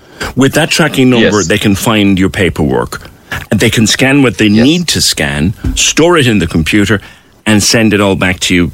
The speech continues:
Speaker 1: and they could have that done by the close of business. Now, I, I guess, admittedly,
Speaker 2: Absolutely.
Speaker 1: Thomas, things are very busy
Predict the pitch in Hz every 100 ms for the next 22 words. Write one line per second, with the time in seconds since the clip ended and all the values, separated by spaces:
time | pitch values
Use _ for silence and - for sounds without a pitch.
0 | - 98 95 87 92 82 92 - 87 82
1 | 87 - 90 82 78 80 - - - -
2 | - 135 120 - 127 127 113 - - 107
3 | 95 123 104 113 107 101 - - - -
4 | - - 131 120 120 135 127 107 98 87
5 | 120 107 78